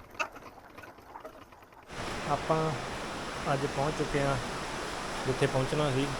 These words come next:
ਜਿੱਥੇ ਪਹੁੰਚਣਾ ਸੀ ਕਿ ਬਈ ਇੱਥੇ ਰਸਤੇ 'ਚ ਆਪਾਂ ਨੂੰ ਗੁਰਦੁਆਰਾ ਸੀ, ਦੱਸਿਆ ਸੀਗਾ ਵੀ ਇੱਥੇ ਜੇ ਮਿਲ ਜੂ ਗੁਰਦੁਆਰਾ, ਤੇ ਉਹ ਮਿਲ ਗਿਆ। ਇੱਥੇ ਲੰਗਰ, ਲੰਗਰ ਦਾ ਕੰਮ ਚੱਲਦਾ ਇਹਨਾਂ ਦਾ,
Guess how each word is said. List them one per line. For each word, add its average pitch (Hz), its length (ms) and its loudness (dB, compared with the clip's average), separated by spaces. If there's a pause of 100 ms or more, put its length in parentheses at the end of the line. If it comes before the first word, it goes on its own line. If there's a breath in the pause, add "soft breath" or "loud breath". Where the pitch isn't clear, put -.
(120)
ਜਿੱਥੇ 143 260 6
ਪਹੁੰਚਣਾ 156 440 4 (100)
ਸੀ 147 280 6
ਕਿ 147 220 4 (480)
ਬਈ 139 440 8 (440)
ਇੱਥੇ 131 400 4
ਰਸਤੇ 123 320 6
'ਚ 123 100 4
ਆਪਾਂ 127 160 6
ਨੂੰ 131 100 4
ਗੁਰਦੁਆਰਾ 120 420 8
ਸੀ, 117 140 2 (200)
ਦੱਸਿਆ 123 240 6
ਸੀਗਾ 127 220 6
ਵੀ 127 100 6
ਇੱਥੇ 120 280 2
ਜੇ 127 200 6 (680)
ਮਿਲ 120 180 4
ਜੂ 127 200 6
ਗੁਰਦੁਆਰਾ, 123 460 8 (500)
ਤੇ 123 120 4
ਉਹ 131 160 4
ਮਿਲ 113 240 6
ਗਿਆ। 131 100 8
ਇੱਥੇ 131 220 6
ਲੰਗਰ, 123 340 8 (400)
ਲੰਗਰ 123 280 8
ਦਾ 123 120 8
ਕੰਮ 123 260 4
ਚੱਲਦਾ 113 240 6
ਇਹਨਾਂ 123 160 4
ਦਾ, 135 120 6